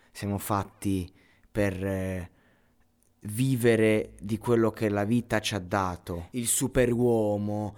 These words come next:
eh, tutto quello che c'è dietro, eh, noi al centro del mondo. È tutto molto affascinante, l'estetismo,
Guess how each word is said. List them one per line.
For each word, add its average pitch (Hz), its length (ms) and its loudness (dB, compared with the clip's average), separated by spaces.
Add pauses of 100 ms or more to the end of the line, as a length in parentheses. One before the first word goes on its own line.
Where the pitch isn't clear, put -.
(240)
eh, 110 360 -2
tutto 131 260 -4
quello 120 220 0
che 120 120 -2
c'è 113 240 -4
dietro, 107 840 -2 (180)
eh, 113 340 2
noi 127 360 2
al 120 120 -2
centro 117 460 -4
del 113 160 -2
mondo. 104 840 -4 (220)
È 135 100 -6
tutto 185 240 0
molto 151 200 0
affascinante, 117 840 -4
l'estetismo, 110 1300 -4